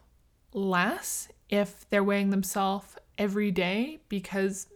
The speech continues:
your weight is going to fluctuate depending on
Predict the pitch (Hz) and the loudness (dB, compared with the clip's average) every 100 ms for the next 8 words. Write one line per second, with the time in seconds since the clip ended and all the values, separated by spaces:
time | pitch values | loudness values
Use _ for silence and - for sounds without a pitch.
0 | _ _ - 202 208 202 196 208 - 185 | _ _ -12 -2 0 2 2 0 -4 -6
1 | 185 190 190 190 180 - 190 185 - 202 | -4 -2 -2 -4 -10 -6 -6 -4 -2 0
2 | 185 175 185 - - - - - - - | 2 0 -2 -6 -16 -20 -20 -20 -20 -14
3 | - 185 175 202 202 196 190 - 185 185 | -2 -2 2 2 4 4 2 -2 -2 0
4 | 180 180 190 | 2 0 -2